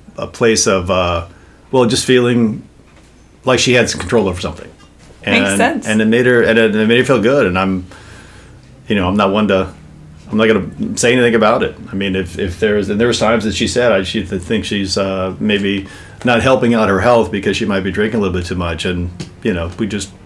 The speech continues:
Speaker 1: would work through it, but it wasn't anything that, uh, needed to have a conversation, uh, beyond that.
Speaker 2: I feel like at that point,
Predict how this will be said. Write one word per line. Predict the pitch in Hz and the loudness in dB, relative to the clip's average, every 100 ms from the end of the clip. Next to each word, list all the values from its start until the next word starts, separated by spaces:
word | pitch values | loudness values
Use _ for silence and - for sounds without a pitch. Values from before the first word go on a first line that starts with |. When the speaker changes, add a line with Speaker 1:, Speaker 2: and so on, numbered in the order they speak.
| - | -10
Speaker 1:
would | 110 101 | -8 -4
work | 104 92 | -6 -4
through | 95 92 | -2 -2
it, | 98 | -4
but | 98 | -4
it | 95 | -2
wasn't | 101 98 | -2 -4
anything | 92 85 98 92 | -4 -4 -4 -4
that, | 85 - - - - - - - - - | -4 -8 -16 -20 -18 -18 -20 -20 -10 -4
uh, | 95 | -2
needed | 110 123 113 87 | 0 2 2 0
to | 95 | 0
have | 95 104 | 0 0
a | |
conversation, | 104 107 98 104 90 95 90 87 - | 0 0 0 0 -2 -4 -4 -8 -6
uh, | 101 90 | -4 -2
beyond | 92 85 82 | -2 -2 -4
that. | 71 - | -8 -8
Speaker 2:
I | 294 | -2
feel | 330 | 2
like | 330 240 | 2 2
at | 233 | 2
that | 226 220 214 | 2 2 0
point, | - 190 190 202 - | -2 -2 -4 -6 -14